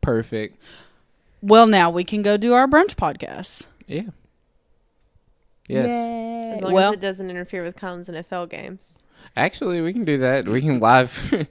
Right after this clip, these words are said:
Speaker 1: <laughs> listen to me talk about football 'cause, woo.
Speaker 3: We'll lose a lot of listeners, I feel.
Speaker 1: <laughs> No, I think I could be pretty funny.
Speaker 3: You think?
Speaker 1: And crying while watching the Eagles play. 'Cause
Speaker 2: As long
Speaker 1: it's
Speaker 2: as
Speaker 1: been
Speaker 2: you
Speaker 1: bad.
Speaker 2: don't actually cry out loud.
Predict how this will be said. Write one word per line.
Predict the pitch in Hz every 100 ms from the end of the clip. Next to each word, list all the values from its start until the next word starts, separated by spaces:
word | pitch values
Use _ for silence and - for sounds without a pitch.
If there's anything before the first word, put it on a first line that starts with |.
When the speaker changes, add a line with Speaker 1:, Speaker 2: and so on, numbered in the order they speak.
| _
Speaker 1:
<laughs> | -
listen | 143 139 - 139
to | 127
me | 127
talk | 117 127 131
about | 135 120 120
football | - 127 135 110 101 104
'cause, | 101 98 120
woo. | 160 147 110 _ _ _ _ -
Speaker 3:
We'll | 233
lose | 196 196
a | 185
lot | 175 170
of | 156
listeners, | 151 - 196 - 202
I | -
feel. | 208 - - - 175 - 392 -
Speaker 1:
<laughs> | 494
No, | 294 233 302
I |
think | 311 359 349
I | 269
could | - 127
be | 131
pretty | - 131
funny. | - 110 107 101 - _ _ -
Speaker 3:
You | 208
think? | 175 190 208 _
Speaker 1:
And | - 110
crying | - 117 101 101 - _ _ _ _ _ -
while | - 104
watching | 98 101 - 104
the | 98
Eagles | 98 95 -
play. | - 90 123 _ _ _ _ _ _ _ _ _ _ _
'Cause | -
Speaker 2:
As | 208
long | 214
Speaker 1:
it's | 220
Speaker 2:
as |
Speaker 1:
been | 202
Speaker 2:
you |
Speaker 1:
bad. | 175
Speaker 2:
don't | 165
actually | 160 160 135
cry | 139 - 147
out | 131 127
loud. | 123 127 117 143